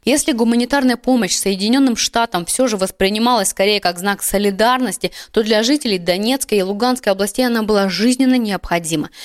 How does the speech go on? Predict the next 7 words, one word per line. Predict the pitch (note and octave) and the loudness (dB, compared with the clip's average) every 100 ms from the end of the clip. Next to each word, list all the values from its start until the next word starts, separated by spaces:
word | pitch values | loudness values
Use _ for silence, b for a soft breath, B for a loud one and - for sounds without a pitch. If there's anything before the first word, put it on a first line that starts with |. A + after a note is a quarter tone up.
| B - | B -4
Гуманитарный | A3 G#3 G3+ G3 F#3+ F#3+ | 0 0 0 -2 -2 -2
конвой | - F#3 F3+ G#3 F#3+ | -2 -2 0 0 0
с | |
продовольствием, | - F3 F3+ G#3 A3 - F3+ E3+ | -4 -2 0 2 0 -2 -6 -6
предметами | F3 A3 A3 A3+ G#3 | -4 -2 0 0 0
первой | G#3 A#3+ A#3 | 0 0 2
необходимости, | A#3 A#3 A3+ G#3 A3 G#3 - | 0 0 -2 0 0 -2 -4